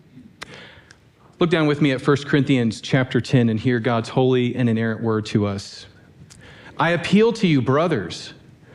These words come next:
by the name of our Lord Jesus Christ, that all of you agree and that there be no divisions among you, but that you be united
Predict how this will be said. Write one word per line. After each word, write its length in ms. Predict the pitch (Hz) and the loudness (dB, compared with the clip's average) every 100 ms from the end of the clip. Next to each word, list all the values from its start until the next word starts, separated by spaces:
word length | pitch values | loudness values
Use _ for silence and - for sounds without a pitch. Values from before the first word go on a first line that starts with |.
| - - | -20 -4
by 120 | 143 | 2
the 100 | 147 | 4
name 400 | 139 139 165 180 | 4 2 0 -2
of 140 | 151 131 | -2 0
our 120 | 123 | 0
Lord 300 | 120 135 143 | 2 0 0
Jesus 400 | 120 135 123 113 | 0 0 0 -4
Christ, 420 | - 123 107 - | 0 0 0 0
that 180 | 147 147 | 0 2
all 300 | 180 226 240 | 2 2 2
of 100 | 220 | 2
you 140 | 190 | 0
agree 840 | 185 131 147 180 208 208 107 107 - - - - - - | 0 0 0 0 0 -2 -4 -6 -10 -18 -20 -20 -20 0
and 80 | 135 | 2
that 120 | 143 | 4
there 100 | 151 | 2
be 160 | 131 143 | 2 2
no 480 | 143 156 175 190 180 | 2 0 0 0 0
divisions 880 | 135 120 143 127 113 98 95 - - | 0 0 0 0 -2 -2 -6 -8 0
among 320 | 127 120 123 | 2 4 2
you, 340 | 101 95 95 - - - - | -2 -6 -10 -18 -20 -20 -2
but 140 | 143 | 0
that 180 | 156 143 | 4 2
you 140 | 151 143 | 2 2
be 180 | 147 | 2
united 920 | 139 127 127 123 131 143 123 95 92 | 0 2 2 2 0 -2 -2 -2 -4